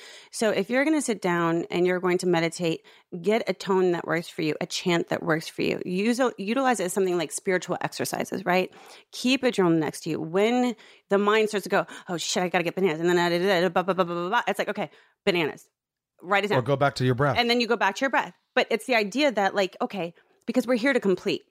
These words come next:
Speaker 1: right? So the mind starts going, "In completion, complete, blah, blah, blah, blah." So sometimes if you just write it down quickly,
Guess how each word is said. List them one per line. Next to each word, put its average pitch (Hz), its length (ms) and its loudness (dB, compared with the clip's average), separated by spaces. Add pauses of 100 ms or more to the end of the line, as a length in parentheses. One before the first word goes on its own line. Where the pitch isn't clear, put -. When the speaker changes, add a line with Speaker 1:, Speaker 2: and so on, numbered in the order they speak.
(840)
Speaker 1:
right? 208 140 2
So 226 80 2
the 214 120 4
mind 214 160 2
starts 202 160 -2
going, 175 140 0 (400)
"In 190 120 2
completion, 190 380 2
complete, 202 200 0
blah, 196 140 -4
blah, 214 140 0
blah, 240 160 0
blah." 269 100 0 (360)
So - 260 0
sometimes 254 380 0
if 220 40 -4
you 233 60 0
just 190 140 -2 (120)
write 190 200 2
it 202 60 -2
down 190 160 2
quickly, 294 440 -4